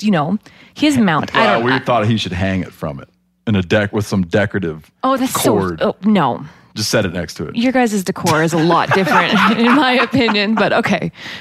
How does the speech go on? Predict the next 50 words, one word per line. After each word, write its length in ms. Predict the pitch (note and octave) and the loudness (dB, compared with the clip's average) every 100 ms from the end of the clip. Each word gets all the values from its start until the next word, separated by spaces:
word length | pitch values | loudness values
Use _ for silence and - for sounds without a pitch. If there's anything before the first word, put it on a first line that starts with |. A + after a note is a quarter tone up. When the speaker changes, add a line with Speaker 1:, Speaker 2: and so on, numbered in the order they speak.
| - | -4
Speaker 1:
I 60 | - | 0
don't 120 | D#4+ | 0
think, 260 | D#4+ B3+ A3+ | 0 0 0
I 140 | C4 | 0
don't 180 | B3+ A#3 | 0 0
think 240 | A#3+ G3 | 0 0
bringing 320 | G#3+ G3+ G3 | 0 0 2
a, 180 | D#3+ C3 - | 0 -2 -2
a 100 | E3+ | 0
knife 360 | E3 D3+ D#3 | 2 0 -2
to 120 | - D#3+ | -2 -2
it 120 | - | -2
is, 260 | - - - | -6 -10 -10
is 180 | D#3+ D3+ | -8 -4
necessarily 520 | E3 D3+ - D#3+ - | -4 -4 -4 -4 -2
the 60 | E3 | -4
same 220 | - F3 | -6 -8
analogy, 460 | - - - - F#3 C3 | -6 -6 -4 -4 -4 -6
<laughs> 160 | - | -14
a 40 | - | -8
great 220 | E3+ D#3+ | -4 -2
analogy. 500 | D#3+ D3+ D3+ - F#3+ _ - _ - - - _ - - | -4 -6 -8 -10 -12 _ -20 _ -20 -20 -20 _ -18 -4
Speaker 2:
Okay, 180 | D3 | -2
one 160 | C#3 D3+ | 0 0
more 160 | D3 C3 | 0 0
quick 280 | A#2+ A2+ G2+ | -2 -4 -4
one, 240 | F2 - _ _ _ _ _ _ _ A#2+ | -8 -12 _ _ _ _ _ _ _ -4
and, 200 | G#2+ G#2 | -2 0
and 120 | A2+ | 0
then 220 | A2 G#2+ | 0 0
we're 80 | G2 | 0
gonna, 220 | F#2+ F#2 | -2 0
then 100 | G2+ | 0
we're 120 | G2 | 0
gonna 60 | F#2 | 0
talk 280 | G2+ F#2 F#2+ | 0 0 0
about 320 | F#2 F2 C2 | -2 -2 -4
other 200 | F#2 D#2+ | -4 -6
stuff. 360 | - E2+ E2+ - _ _ _ - | -6 -6 -6 -12 _ _ _ -4
Um, 480 | A#2+ A2+ A2 F#2+ - _ _ _ _ - - _ _ _ _ _ _ _ _ - | 0 0 0 -2 -6 _ _ _ _ -20 -20 _ _ _ _ _ _ _ _ -20
w-, 140 | - | -16
<sighs> 800 | - - - - - - - _ | -12 -8 -6 -6 -6 -8 -16 _
I 160 | - A2 | -4 -2
know 140 | E2+ | -2
how 100 | F2 | -4
to 120 | D2 | -6
really 220 | E2+ F2 C2+ | -6 -8 -6
attack 380 | - E2 D#2+ | -4 -4 -4
this 160 | - - | -10 -12
one. 180 | D2+ | -12